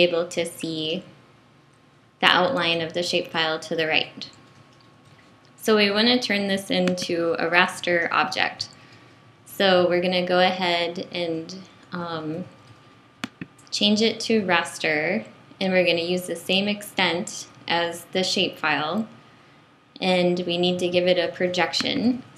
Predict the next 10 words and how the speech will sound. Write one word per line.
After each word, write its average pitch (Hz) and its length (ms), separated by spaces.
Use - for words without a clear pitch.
So 180 160
we're 180 120
gonna 175 140
use 175 300
the 165 100
same 190 260
projection 175 760
as 165 320
the 170 60
shapefile 170 800